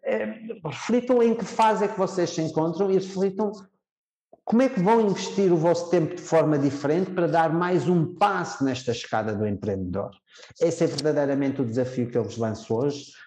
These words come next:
porque verdadeiramente para ter um negócio comercial rentável, de receita previsível que funciona sem a vossa presença,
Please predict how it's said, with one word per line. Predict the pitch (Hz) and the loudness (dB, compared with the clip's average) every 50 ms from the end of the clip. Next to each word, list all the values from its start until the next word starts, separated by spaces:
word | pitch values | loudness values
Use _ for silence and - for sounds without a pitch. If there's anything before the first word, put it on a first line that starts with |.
| _ - | _ -6
porque | 147 139 - | -6 -4 -2
verdadeiramente | 135 151 151 160 156 147 160 156 156 151 151 151 151 151 | 0 2 4 4 6 6 6 6 6 4 4 2 2 2
para | - 160 | 0 0
ter | 156 - 156 147 147 | 0 2 2 4 4
um | 151 147 | 4 2
negócio | 147 139 147 147 139 123 - - - | 2 4 4 4 4 2 -2 -6 -4
comercial | - 131 135 123 - - 143 135 131 127 | 0 0 0 0 0 0 2 4 4 2
rentável, | 123 127 123 123 127 131 127 123 117 117 117 | 2 0 -2 0 0 0 0 0 0 0 -2
de | 107 - | -4 -6
receita | - - 131 127 - - 120 | -6 -2 -2 -2 0 -2 -4
previsível | - - 117 120 113 120 123 110 117 113 | -2 -2 -2 0 0 0 0 0 0 -2
que | - - | -2 -4
funciona | - 120 127 - - 131 120 113 113 | -4 -4 -2 -2 -2 -2 -2 -2 -4
sem | - - 110 113 | -4 -2 -2 -2
a | 104 | -2
vossa | 110 113 113 - - 98 | -2 -2 -4 -4 -6 -8
presença, | - - 101 101 101 107 117 120 131 127 - - - 156 165 | -6 -6 -6 -4 -2 0 2 2 0 0 -2 -4 -4 -4 -4